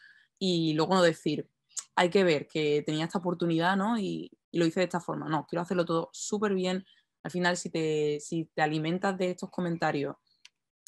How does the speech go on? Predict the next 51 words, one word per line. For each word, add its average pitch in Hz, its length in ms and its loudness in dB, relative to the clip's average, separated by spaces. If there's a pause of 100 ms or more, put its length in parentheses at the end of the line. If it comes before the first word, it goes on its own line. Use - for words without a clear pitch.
eso 175 200 -4
se, 151 480 -2
se - 300 -4
ve 165 220 0
luego, 175 440 2
se - 220 -12
traduce 165 420 0
en 180 220 0
tu 180 180 4
energía, 190 560 2
en 196 60 4
lo, 180 140 6
en 175 120 2
cómo 165 220 0
tratas 180 240 4
las 175 160 2
cosas, 190 500 2
en 170 300 0 (220)
cómo 185 220 2
te 170 100 4
ves 165 180 4
a 185 80 2
ti 180 140 0
misma. 202 720 2 (400)
Y 165 580 2
no, 147 120 -2
no, 139 120 -2
no. 123 120 -4
O - 200 -20
sea, 139 460 -2
eso 151 160 -2
es 156 60 2
una 175 120 4
montaña 185 380 4
rusa. 160 360 -2
Yo 151 180 0
no, 170 340 4
no, 175 320 2
no 180 160 2
me 180 80 6
puedo 190 240 6
permitir 175 500 4
eso 208 320 2
porque 175 480 4 (460)
estamos 202 400 4
todos 190 260 2
con 185 140 4
la 175 80 6
salud 180 260 4
mental, 185 560 4
mm, 156 680 -2